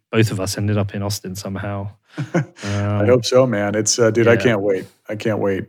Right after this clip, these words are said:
Speaker 2: I think, uh, it's been way too long. I think Bitcoin community in person is critical. I
Speaker 1: Yeah.
Speaker 2: think people have gotten really kinda, kinda, you know, tired and a little bit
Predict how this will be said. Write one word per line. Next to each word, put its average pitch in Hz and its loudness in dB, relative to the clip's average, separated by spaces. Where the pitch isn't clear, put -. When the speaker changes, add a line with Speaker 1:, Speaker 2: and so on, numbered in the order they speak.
Speaker 2:
I 101 -8
think, 104 -8
uh, 98 -2
it's 110 -12
been 110 0
way 117 6
too 117 0
long. 110 0
I 110 0
think 117 -4
Bitcoin 131 2
community 120 0
in 104 0
person 113 0
is 98 -4
critical. 113 0
I 107 -4
Speaker 1:
Yeah. 95 -2
Speaker 2:
think 117 -2
people 120 0
have 101 -2
gotten 107 0
really 107 2
kinda, 104 -8
kinda, 117 -2
you 135 -10
know, 107 -4
tired 117 2
and 110 -2
a 110 -2
little 113 2
bit 110 -2